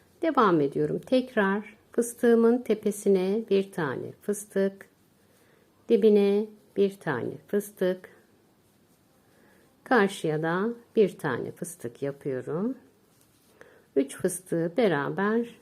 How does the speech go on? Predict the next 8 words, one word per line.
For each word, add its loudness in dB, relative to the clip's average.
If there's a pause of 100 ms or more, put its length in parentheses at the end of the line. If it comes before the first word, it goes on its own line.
(160)
kapatıyorum. -10 (220)
Tekrar -2 (1800)
diğer 4 (600)
iki -4
fıstık -10
arasından -2
ilmeğimi 2
geçirdim. 0